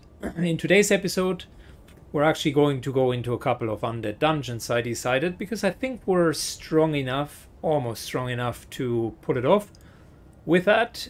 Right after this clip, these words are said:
we should be able to then also get our first shout. I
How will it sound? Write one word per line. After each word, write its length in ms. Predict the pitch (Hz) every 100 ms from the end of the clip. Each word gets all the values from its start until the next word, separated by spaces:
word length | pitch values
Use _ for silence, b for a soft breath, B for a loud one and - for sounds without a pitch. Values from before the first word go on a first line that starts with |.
| -
we 520 | - 151 156 151 165 -
should 240 | - 185
be 120 | 185
able 280 | 156 151 156
to 200 | 147 139
then 560 | 120 123 131 135 131 143 -
also 480 | 156 143 135 - 135
get 320 | - 131 - -
our 300 | 131 120 110
first 500 | - 131 110 - -
shout. 360 | 214 226 226 - -
I 500 | 185 147 139 139 -